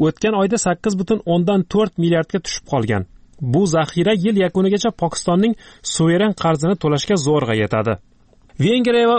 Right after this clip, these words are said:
Ukraina o'rtasidagi diplomat janjal avj olmoqda. Budapesht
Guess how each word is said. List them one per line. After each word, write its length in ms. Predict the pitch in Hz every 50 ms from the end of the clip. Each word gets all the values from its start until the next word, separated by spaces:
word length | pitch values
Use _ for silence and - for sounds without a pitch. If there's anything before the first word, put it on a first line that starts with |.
| 208 180
Ukraina 340 | - 220 226 233 233 233 220 214
o'rtasidagi 440 | 214 196 - 220 202 185 233 220 233 185
diplomat 320 | 202 175 214 208 220 226 185 156 175
janjal 300 | 196 196 202 226 220 190 - 196 202
avj 140 | 196 170 156 147
olmoqda. 360 | 131 120 117 107 - - 117 104 92 - - _ _ - - - - - 117
Budapesht 420 | 135 143 165 160 - 214 - -